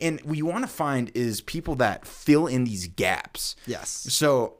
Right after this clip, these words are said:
Speaker 1: like, one of the things I, that book Range talks about is being able to connect these things that aren't connected.
Speaker 2: Yes.
Speaker 1: Like, for me, I wanna connect this content creation, social media piece with this business piece and do that.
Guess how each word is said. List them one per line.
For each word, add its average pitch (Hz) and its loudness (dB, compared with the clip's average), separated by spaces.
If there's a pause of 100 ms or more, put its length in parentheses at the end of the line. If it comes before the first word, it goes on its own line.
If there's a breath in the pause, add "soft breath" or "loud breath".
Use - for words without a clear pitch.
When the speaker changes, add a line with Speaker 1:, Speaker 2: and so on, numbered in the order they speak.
Speaker 1:
like, 135 -4
one 170 0
of 190 0
the 156 -2
things 147 -2
I, 143 2
that 131 -4
book 113 -6
Range 151 -2
talks 107 -4
about 98 -4
is 104 -8
being 139 -2
able 123 -2
to 101 -6
connect 120 -6
these 123 -4
things 135 -4
that 131 -2
aren't 101 -8
connected. 90 -10 (260 loud breath)
Speaker 2:
Yes. - -10
Speaker 1:
Like, 135 -2
for 139 -2
me, 123 0 (340 soft breath)
I 135 -2
wanna 208 0
connect 110 -2
this 110 -2 (300)
content 143 -2
creation, 107 0
social 113 0
media 107 0
piece 95 -6
with 104 -4
this 92 -8
business 98 -6
piece - -4 (480 loud breath)
and 123 0
do 123 4
that. 98 0